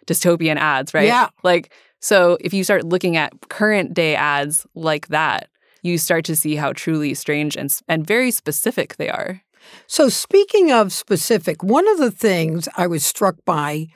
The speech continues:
Speaker 2: that as I read the book and as I thought about how you think,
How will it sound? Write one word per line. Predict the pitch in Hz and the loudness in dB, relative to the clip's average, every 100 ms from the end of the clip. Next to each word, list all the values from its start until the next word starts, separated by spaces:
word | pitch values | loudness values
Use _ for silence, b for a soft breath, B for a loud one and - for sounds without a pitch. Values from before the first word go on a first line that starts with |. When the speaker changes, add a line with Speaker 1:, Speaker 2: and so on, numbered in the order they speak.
| b b b _ - | b b b _ -8
Speaker 2:
that | 202 233 208 214 | 0 2 2 -2
as | 240 294 320 | 0 0 2
I | 339 | 2
read | 294 247 208 | 2 0 0
the | 196 | -2
book | 165 180 156 - | 0 0 0 -4
and | 180 180 180 | -4 -4 -4
as | 196 202 226 196 | -2 0 0 0
I | 190 175 175 170 175 180 _ _ _ _ _ _ _ _ | 0 0 0 -2 -6 -10 _ _ _ _ _ _ _ _
thought | - - 247 254 240 | -10 0 2 2 2
about | 196 185 165 156 165 - _ _ _ _ _ _ _ - | 0 0 0 0 -4 -6 _ _ _ _ _ _ _ -16
how | - 240 | -4 0
you | 226 196 | 0 -2
think, | 165 - 196 131 135 - | -6 -4 -4 -4 -10 -20